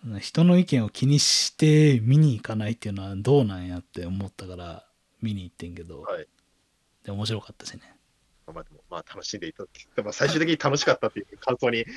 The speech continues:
Speaker 2: 着地したんで、<laughs> まあ、もう、もう良かったっす。<laughs> それは良かったっす。
Speaker 1: <laughs> いや、良かった。俺はほん-、良かったね。
Speaker 2: はい。はい。
Speaker 1: なんか、映画見終わった後さ、
Speaker 2: はい。
Speaker 1: おじ-、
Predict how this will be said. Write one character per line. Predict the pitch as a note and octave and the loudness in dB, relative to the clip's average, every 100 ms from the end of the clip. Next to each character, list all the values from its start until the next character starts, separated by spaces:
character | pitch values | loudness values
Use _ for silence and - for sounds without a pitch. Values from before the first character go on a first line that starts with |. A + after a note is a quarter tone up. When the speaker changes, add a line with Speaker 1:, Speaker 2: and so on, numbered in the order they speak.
| B3 - | -10 -4
Speaker 2:
着 | - - | -2 0
地 | D#3+ | 0
し | D#3 | 4
た | E3+ | 2
ん | C#3+ | 4
で、 | G#2 F2+ | 0 0
<laughs> | |
ま | F3+ | 0
あ、 | E3 | 2
も | C3+ A2+ - - - _ - | 4 2 -2 -20 -20 _ -4
う、 | |
も | C3 A#2+ - | 2 2 2
う | - | 0
良 | C3+ | 4
か | D#3 | 4
っ | - | 4
た | A#2+ | 2
っ | |
す。 | - - D3+ C#3+ | 0 0 0 2
<laughs> | |
そ | D3 | 2
れ | C#3+ | 6
は | |
良 | D3+ | 6
か | D3+ | 6
っ | B2 | 4
た | A#2 | 2
っ | |
す。 | C#3+ - - E3 | 0 -2 -2 -2
Speaker 1:
<laughs> | |
い | C3 | -2
や、 | C3 | 0
良 | G#3+ | 2
か | - | 2
っ | D#3+ _ | 0 _
た。 | - - _ | -20 -20 _
俺 | B2+ D#3 | 0 2
は | E3 | 4
ほ | - | 2
ん-、 | E3+ D#3+ | -2 0
良 | D3+ D#3 | -2 -2
か | - | 0
っ | |
た | A2 F2+ | 0 0
ね。 | - _ - | -2 _ -2
Speaker 2:
は | F#2+ | -2
い。 | |
は | |
い。 | - _ _ _ _ _ _ _ _ _ _ _ _ _ _ _ | -2 _ _ _ _ _ _ _ _ _ _ _ _ _ _ _
Speaker 1:
な | C3+ | -2
ん | C#3+ | -2
か、 | G#2 G2 - _ _ _ _ _ _ _ - | -4 -14 -16 _ _ _ _ _ _ _ -4
映 | C3 D#3 | 2 4
画 | D#3+ | 6
見 | D#3+ | 6
終 | E3 E3 | 6 6
わ | E3 | 4
っ | - | 0
た | F#2 | -12
後 | - | -10
さ、 | - F#2+ F2 - _ _ _ _ _ _ _ _ _ _ - | -10 -10 -16 -20 _ _ _ _ _ _ _ _ _ _ 0
Speaker 2:
は | G2 | 0
い。 | C#2+ _ _ _ _ _ _ _ _ _ _ A2 | -2 _ _ _ _ _ _ _ _ _ _ -2
Speaker 1:
お | |
じ-、 | C3 | -2